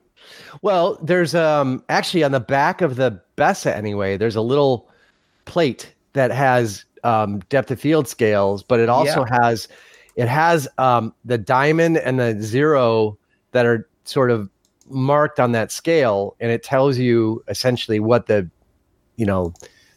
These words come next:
Speaker 1: the zone focus is, the hyperfocal in those
Speaker 2: Oh.
Speaker 1: ranges. Yeah, so, so if
Speaker 2: Hmm.
Speaker 1: you, yeah, so if you basically preset and you're at, like, eight or eleven at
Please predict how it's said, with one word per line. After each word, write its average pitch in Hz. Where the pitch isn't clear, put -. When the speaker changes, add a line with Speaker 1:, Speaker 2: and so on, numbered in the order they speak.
Speaker 1:
the 110
zone 127
focus 113
is, 104
the 104
hyperfocal 113
in 127
those 113
Speaker 2:
Oh. 117
Speaker 1:
ranges. 120
Yeah, 135
so, 139
so 147
if 135
Speaker 2:
Hmm. 127
Speaker 1:
you, 165
yeah, 120
so -
if 143
you 156
basically 175
preset 135
and 117
you're 120
at, 107
like, 117
eight 131
or 123
eleven 117
at 113